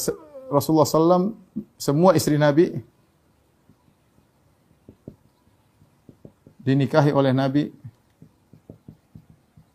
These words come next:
ya, karena ada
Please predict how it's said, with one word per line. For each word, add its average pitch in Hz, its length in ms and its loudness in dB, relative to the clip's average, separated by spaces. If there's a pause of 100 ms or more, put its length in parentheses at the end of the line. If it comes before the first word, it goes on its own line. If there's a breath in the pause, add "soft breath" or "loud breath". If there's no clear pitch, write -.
(640)
ya, 110 240 -8 (1120)
karena 143 560 0
ada 131 560 -2